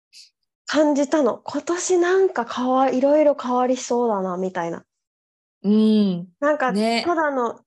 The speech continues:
Speaker 1: インスピレーション、第六感
Speaker 2: うん。
Speaker 1: とか言っちゃうとあれだけど、でもそういう感じ。なんか直感で、あ、なんか今年いろいろ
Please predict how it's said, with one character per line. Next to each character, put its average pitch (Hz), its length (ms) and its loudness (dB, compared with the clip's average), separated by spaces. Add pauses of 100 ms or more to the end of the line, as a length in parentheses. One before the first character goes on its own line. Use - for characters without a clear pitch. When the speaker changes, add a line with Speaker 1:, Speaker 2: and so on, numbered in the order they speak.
(320)
Speaker 1:
イ 269 160 2
ン 277 60 2
ス 277 120 -10
ピ 277 120 -2
レ 269 140 4
ー 254 40 0
シ 226 160 -8
ョ 202 60 -6
ン、 220 80 -12 (240)
第 240 260 2
六 208 260 -2
感 208 200 -2
Speaker 2:
う - 80 -2
ん。 - 80 -16
Speaker 1:
と - 120 -4
か 269 160 -4
言 285 240 0
っ 294 120 -16
ち - 60 -4
ゃ 269 100 2
う 262 40 0
と 247 80 -2
あ 226 60 0
れ 233 80 -4
だ 240 120 -4
け 226 120 -6
ど、 214 140 -4 (240)
で 294 80 -2
も 294 80 2
そ 339 200 2
う - 20 0
い 302 100 0
う 320 80 -2
感 285 280 -4
じ。 254 260 -2
な 262 80 -4
ん - 20 -4
か 226 80 -4
直 302 320 -2
感 262 240 -2
で、 240 160 -4
あ、 240 100 -4
な 277 200 -2
ん 311 120 -4
か 220 220 -8
今 214 160 -10
年 226 380 -6
い 226 40 -2
ろ 220 160 -2
い 220 40 -2
ろ 214 100 -4